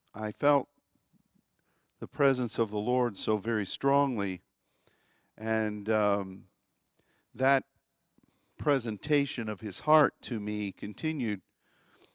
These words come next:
throughout the day yesterday and through the early morning hours of this morning. And it was, it was a different kind of a, um, an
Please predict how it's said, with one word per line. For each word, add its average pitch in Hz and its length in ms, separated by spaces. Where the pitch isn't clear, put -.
throughout 123 420
the 117 100
day 123 240
yesterday 107 680
and 95 260
through 120 140
the 110 160
early 117 200
morning 107 400
hours 107 720
of 95 300
this - 240
morning. 135 420
And 117 340
it 135 100
was, - 380
it 123 80
was 123 200
a 127 60
different 165 640
kind 151 640
of 113 300
a, 107 520
um, 95 560
an 123 220